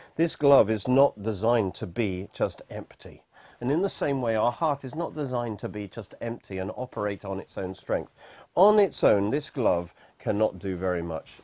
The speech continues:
All it can do is just flap around. And without the strength of the Lord in us, we can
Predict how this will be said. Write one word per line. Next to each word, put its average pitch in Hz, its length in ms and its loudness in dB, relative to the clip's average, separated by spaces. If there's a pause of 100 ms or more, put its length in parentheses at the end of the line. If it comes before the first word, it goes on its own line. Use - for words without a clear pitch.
All 131 220 4
it - 120 -2
can 107 180 -6
do 98 200 -2
is 85 100 -8
just - 220 -10
flap 98 300 -10
around. 90 360 -8 (320)
And 120 140 -2
without 151 420 -2
the 160 80 -10
strength 139 460 -6
of 120 100 -6
the 120 100 -2
Lord 117 280 2
in 76 140 -6
us, 76 340 -8 (840)
we 151 240 0
can 120 260 -4